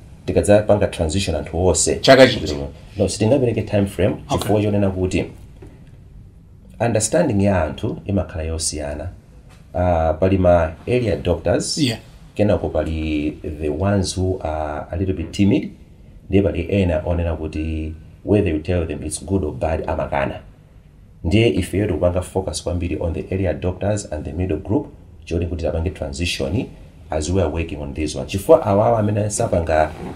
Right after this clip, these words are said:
Speaker 1: uh, understand concept iwa, amaona ngati kuti poti ndi boma likunena, boma likunama.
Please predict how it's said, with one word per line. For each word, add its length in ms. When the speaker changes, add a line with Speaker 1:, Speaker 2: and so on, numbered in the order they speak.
Speaker 1:
uh, 200
understand 440
concept 460
iwa, 220
amaona 360
ngati 160
kuti 160
poti 220
ndi 120
boma 260
likunena, 500
boma 200
likunama. 460